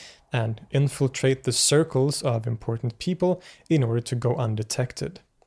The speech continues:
They could, for example, enter into service as slaves or servants of a target, biding their time for a very long time until the right moment to strike presented itself.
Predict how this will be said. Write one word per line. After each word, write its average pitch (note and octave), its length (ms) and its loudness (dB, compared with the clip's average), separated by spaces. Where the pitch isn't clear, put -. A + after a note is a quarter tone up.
They B2 260 4
could, D3 340 4
for D3+ 140 2
example, C3 480 2
enter B2+ 280 -2
into B2+ 220 -4
service B2+ 540 0
as A#2+ 180 -2
slaves C3 760 0
or A#2+ 200 0
servants C#3 680 2
of B2 100 0
a A#2 80 0
target, C3 560 0
biding C3 480 2
their A#2+ 160 2
time A#2+ 500 -2
for B2 180 -2
a A2+ 140 0
very A#2+ 320 2
long A#2+ 320 2
time B2 440 -2
until A#2+ 240 -2
the A#2+ 140 0
right B2 240 0
moment A#2+ 440 0
to - 120 -8
strike A#2 500 -4
presented B2 480 -2
itself. - 580 -10